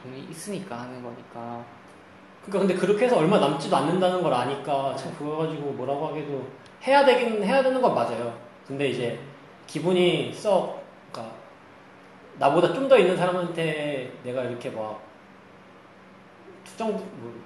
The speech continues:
Speaker 2: 땡-, 깽판 부리는 그런 기분이 들긴 하죠. 그게 맞긴 한데.
Speaker 1: A님 약간 물렁물렁한 타입이신가요?
Speaker 2: 아, 저는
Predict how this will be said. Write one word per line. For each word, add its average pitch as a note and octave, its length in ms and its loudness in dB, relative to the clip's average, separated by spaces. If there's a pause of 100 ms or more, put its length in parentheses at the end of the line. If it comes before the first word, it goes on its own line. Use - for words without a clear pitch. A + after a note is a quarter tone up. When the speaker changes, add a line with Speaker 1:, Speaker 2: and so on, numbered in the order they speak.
(260)
Speaker 2:
땡-, F#3+ 240 -10
깽판 A3 280 -2
부리는 G#3+ 240 2
그런 C#3+ 320 -2
기분이 D#3+ 320 -2
들긴 C#3+ 300 -2
하죠. B2 300 -2
그게 D3+ 160 -2
맞긴 D#3+ 280 -2
한데. F3+ 400 0 (280)
Speaker 1:
A님 D3+ 200 -8
약간 B2+ 460 -6
물렁물렁한 D#3 720 2
타입이신가요? B2+ 580 -14 (380)
Speaker 2:
아, D#3+ 340 -6
저는 D#3+ 500 2